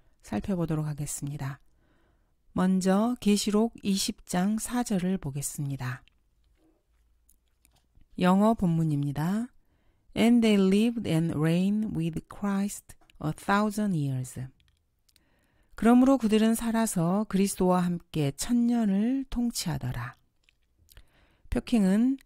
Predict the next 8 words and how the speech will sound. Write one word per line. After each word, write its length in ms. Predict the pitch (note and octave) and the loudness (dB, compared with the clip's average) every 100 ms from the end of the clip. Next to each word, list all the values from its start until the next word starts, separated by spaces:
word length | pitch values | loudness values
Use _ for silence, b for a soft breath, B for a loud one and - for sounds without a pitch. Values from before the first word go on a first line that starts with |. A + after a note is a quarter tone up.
| _ | _
"그런즉 680 | - F#3 G3 G3 F3+ G3 C4 - | 0 4 4 2 2 0 0 -6
그들은 400 | - F3+ F#3+ F#3 | -6 0 2 2
살아서 500 | F#3 G#3 G3+ G3 F3 | 0 -2 -4 -2 -2
그리스도와 520 | D#3 D#3+ D#3+ - D3 D3+ | -4 -4 -6 -4 -2 -2
함께 520 | D3+ - E3+ F#3+ G#3+ | -6 -6 -2 -2 -2
일천 600 | D#3+ E3 E3 - A3 G#3+ | -2 -2 -2 -2 0 2
년 220 | G3+ D#3+ D#3+ | 2 0 -2
동안 480 | - C#3 D3 F3+ | -4 -2 -2 -2